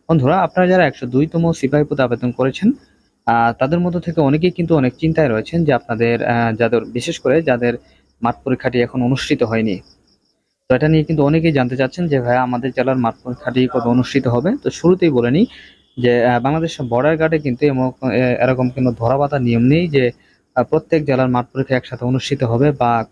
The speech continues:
কোন জেলার পরে কোন জেলার, আহ, মাঠ অনুষ্ঠিত হবে, এরকম কিন্তু কোনো রুলস নেই। তো এখানে কোন জেলার আগে অনুষ্ঠিত হবে বা কোন জেলার পরে অনুষ্ঠিত হবে, সেটা কেবলমাত্র, আহ, বাংলাদেশ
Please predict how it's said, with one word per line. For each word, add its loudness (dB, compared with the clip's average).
কোন 2
জেলার 2
পরে -2
কোন -2
জেলার, 0
আহ, 0
মাঠ 0
অনুষ্ঠিত -4
হবে, 0
এরকম -2
কিন্তু -6
কোনো -4
রুলস 2
নেই। 2
তো 4
এখানে 4
কোন 2
জেলার 4
আগে 0
অনুষ্ঠিত -2
হবে 0
বা 0
কোন -8
জেলার -2
পরে 0
অনুষ্ঠিত 0
হবে, 2
সেটা -2
কেবলমাত্র, 0
আহ, 0
বাংলাদেশ -2